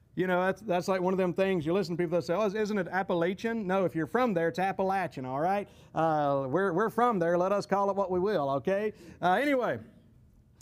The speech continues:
the Appalachian Mountains, sorry. Uh, but, uh, flying over the mountains, and you could call it Appalachian if you want to. You're a Yankee, it's fine, okay? You can get by with it. But, uh, but he'd fly over those mountains, and, uh, and every time he would,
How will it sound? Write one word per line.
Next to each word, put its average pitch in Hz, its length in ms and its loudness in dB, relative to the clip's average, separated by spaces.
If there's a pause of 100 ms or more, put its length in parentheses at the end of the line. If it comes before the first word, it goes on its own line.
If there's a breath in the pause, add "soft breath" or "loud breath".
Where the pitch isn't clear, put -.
(120)
the 165 100 2
Appalachian 233 480 0
Mountains, 165 220 0
sorry. 135 320 -2 (340 loud breath)
Uh, 160 480 2 (540 loud breath)
but, 240 300 -2
uh, 233 300 0 (160)
flying 330 320 0
over 339 180 -2
the 339 80 0
mountains, 262 480 0
and 226 160 0
you 320 100 0
could 247 140 -8
call 269 180 2
it 240 60 -2
Appalachian 233 720 0
if 220 120 -2
you 208 100 -2
want 175 240 -2
to. 151 140 2
You're 185 200 2
a 175 60 2
Yankee, 170 340 0
it's 190 120 -8
fine, 233 440 0
okay? 180 320 0
You 240 60 -4
can 233 100 -2
get 220 160 -4
by 233 180 0
with 170 180 0
it. 143 140 -6
But, 185 160 0 (260 loud breath)
uh, 220 280 0
but 226 160 0
he'd 294 180 0
fly 311 300 2
over 320 80 -2
those 320 240 -2
mountains, 240 340 -2 (100)
and, 233 380 2
uh, 214 140 0 (180 loud breath)
and 220 140 0
every 330 280 -2
time 277 380 0
he 262 140 2
would, 226 200 -2